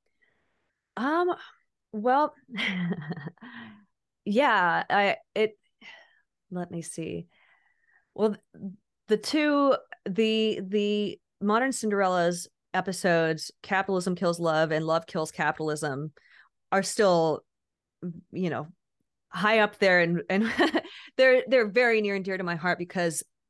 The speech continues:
I think they kind of encapsulate some of the,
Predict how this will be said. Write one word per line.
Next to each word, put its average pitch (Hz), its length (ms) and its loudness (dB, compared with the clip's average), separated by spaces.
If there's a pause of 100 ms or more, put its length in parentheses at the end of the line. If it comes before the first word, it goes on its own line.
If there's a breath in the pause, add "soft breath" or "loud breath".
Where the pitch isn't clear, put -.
I 180 80 0
think 190 300 -2
they 175 640 2 (100)
kind 180 180 -2
of 170 80 0
encapsulate 165 840 -2
some 175 280 0
of 160 200 -2
the, 151 360 -4